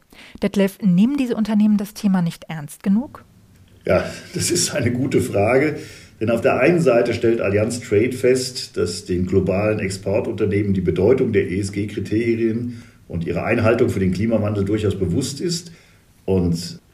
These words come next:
Speaker 2: auf der anderen Seite spielt das Thema in der Geschäftsstrategie bisher nur eine Nebenrolle. E-S-G-Kriterien sind der Untersuchung zufolge bisher eben nicht Chefsache. Und das liege unter anderem daran, dass Unternehmen aktuell viele Bälle gleichzeitig in der Luft halten müssen.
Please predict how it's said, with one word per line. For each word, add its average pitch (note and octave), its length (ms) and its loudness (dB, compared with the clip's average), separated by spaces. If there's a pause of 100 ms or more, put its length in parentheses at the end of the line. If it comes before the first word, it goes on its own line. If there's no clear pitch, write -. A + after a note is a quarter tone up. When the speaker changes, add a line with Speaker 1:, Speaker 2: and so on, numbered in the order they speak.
(100)
Speaker 2:
auf - 80 -12
der - 140 -6
anderen A#2+ 300 2
Seite A#2+ 380 2
spielt A#2+ 260 -6
das G#2 100 -4
Thema B2 360 2
in G2 100 -2
der F#2+ 100 4
Geschäftsstrategie G2+ 1040 0
bisher A2 340 0
nur G#2+ 160 2
eine G2 160 2
Nebenrolle. F#2+ 680 4 (360)
E-S-G-Kriterien B2+ 880 2
sind A2 440 0
der G2 120 2
Untersuchung G#2 460 0
zufolge G#2 420 0
bisher G#2 320 2
eben G2 240 4
nicht - 440 2 (100)
Chefsache. F2+ 800 -2 (460)
Und G#2 120 0
das C3+ 220 4
liege C#3+ 160 0
unter C3 280 2
anderem A2 280 2
daran, C3 420 2
dass G#2 320 2
Unternehmen A2 540 0
aktuell G2+ 540 0
viele A2+ 320 -2
Bälle F#2+ 260 0
gleichzeitig F2 720 -4
in F2 80 -8
der E2+ 140 -2
Luft - 280 -6
halten F2 320 -4
müssen. E2+ 420 -2